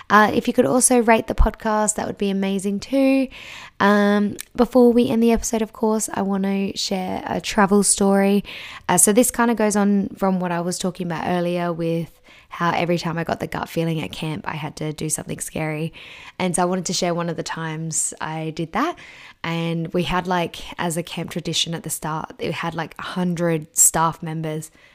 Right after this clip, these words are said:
all standing in a circle with, like, a fire pit in the middle. And I'm trying to remember exactly. I think we had, like, yeah, we had to, at any point,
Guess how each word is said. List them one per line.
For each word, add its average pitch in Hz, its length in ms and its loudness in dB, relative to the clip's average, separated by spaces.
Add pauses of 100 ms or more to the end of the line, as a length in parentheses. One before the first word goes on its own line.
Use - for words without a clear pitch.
(200)
all 226 200 8
standing 185 380 2
in 175 60 -2
a 175 60 0
circle 165 600 -2
with, 160 160 -2
like, 156 280 -2
a 160 60 -2
fire 165 540 2
pit - 240 6
in 165 100 -6
the 160 60 -2
middle. 160 360 2 (960)
And 196 520 2
I'm 180 80 -10
trying 254 200 -4
to 254 40 -2
remember 220 220 -2
exactly. 185 300 -6
I 175 40 -4
think 233 180 -2
we 269 100 -2
had, 202 220 -4
like, 170 280 -2 (840)
yeah, 196 200 2
we 185 100 4
had 226 220 6
to, 240 640 6 (160)
at 185 160 8
any 226 200 4
point, 190 400 4